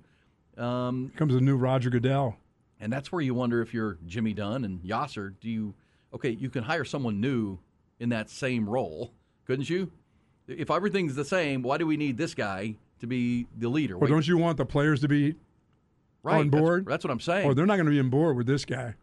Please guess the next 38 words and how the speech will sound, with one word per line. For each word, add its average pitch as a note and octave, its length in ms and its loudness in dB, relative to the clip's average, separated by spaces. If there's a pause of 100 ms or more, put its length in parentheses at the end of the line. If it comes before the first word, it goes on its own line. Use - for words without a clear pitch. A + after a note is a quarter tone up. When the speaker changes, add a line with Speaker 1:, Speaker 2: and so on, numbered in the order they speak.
(100)
Speaker 1:
Well, C3 240 -6
but C3+ 220 -4
again, C#3 280 -2
the, B2 80 -4
the B2 180 -4
new F3 180 -2
person D3+ 400 -4
that's B2 160 -8
not C3 160 -4
Jay A2+ 160 -4
Monahan C3 420 -2
could B2 220 -8
be A#2 400 -4
with, A2+ 180 -10
have A#2 200 -4
the A2 60 -8
same A#2 260 -4
control A#2+ 420 -4
and G2+ 80 -6
power C#3 420 -4 (500)
within A#2 260 -2
the A#2 100 2
organization, A#2+ 680 -2
but A#2+ 80 -4
it B2+ 60 -10
just D#3+ 140 -10
doesn't E3 140 -4
have C3+ 80 -6
to A2+ 60 -20
be G2 100 -14
him, D#3 280 -4 (680)
'cause A#2+ 160 -6
everybody's B2+ 500 -2
gonna G2+ 160 -6
hate C3 200 -6
him. F2 200 -12 (760)
I - 40 -14
mean, G#2+ 440 -2